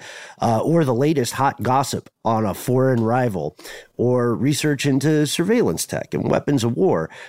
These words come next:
But then there's stuff like this, and I really appreciate that you put this in here, Mike. This is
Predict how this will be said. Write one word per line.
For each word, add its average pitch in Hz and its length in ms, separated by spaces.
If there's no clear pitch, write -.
But 143 300
then 247 360
there's 147 260
stuff - 560
like 151 320
this, 110 320
and 85 80
I 85 40
really 165 380
appreciate 143 600
that - 180
you 110 80
put 143 240
this 143 180
in 139 140
here, 120 180
Mike. 104 340
This 160 400
is 139 360